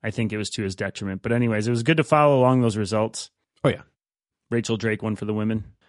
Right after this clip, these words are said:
Speaker 2: And Hans, I, I, I had a conversation with an athlete, I think the day before you and I got together. And they were talking about how they're going to approach their next, uh, big competition.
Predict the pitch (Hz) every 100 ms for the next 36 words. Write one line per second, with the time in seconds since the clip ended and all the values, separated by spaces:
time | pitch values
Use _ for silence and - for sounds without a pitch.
0 | _ 151 131 180 240 202 - - _ _
1 | _ _ 147 160 160 180 156 180 190 147
2 | 156 139 - 127 131 117 107 101 98 -
3 | 107 98 92 - - - _ _ _ _
4 | 135 190 190 127 95 - 113 107 104 95
5 | _ _ - - - 104 92 82 85 87
6 | 85 85 87 87 - 95 - 85 - _
7 | _ _ _ _ _ - 98 95 117 104
8 | 110 101 95 - 110 104 101 101 98 98
9 | 101 92 - 117 95 92 - 95 92 90
10 | 90 90 - - _ _ - _ 98 90
11 | 95 120 95 113 95 95 - 92 - 80